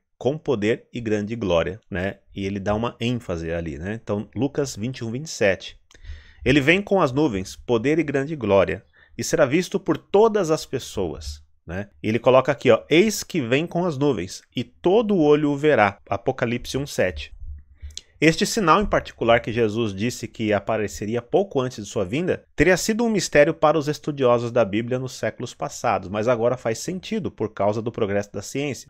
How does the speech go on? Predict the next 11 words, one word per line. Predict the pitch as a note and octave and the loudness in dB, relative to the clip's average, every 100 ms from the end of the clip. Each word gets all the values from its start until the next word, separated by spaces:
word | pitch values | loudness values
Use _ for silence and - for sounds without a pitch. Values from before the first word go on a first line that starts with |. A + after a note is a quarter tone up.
| - | -2
Ouça | A#2 F3 - F3+ - | 2 2 0 -4 -2
as | A2+ G2+ | -4 -4
escrituras, | G2+ G#2 G2 A#2 F#2+ E2 | -4 -6 -4 0 0 -2
né? | G#2 C#3+ _ - | -4 -6 _ 2
Lucas | E3 E3+ D#3+ | 2 2 -2
vinte | D#3 F3 - | -2 -4 -6
e | |
um, | D3+ | -6
vinte | C#3+ D#3 | -6 -8
e | |
cinco. | - - A2+ - - | -10 -6 -6 -6 -14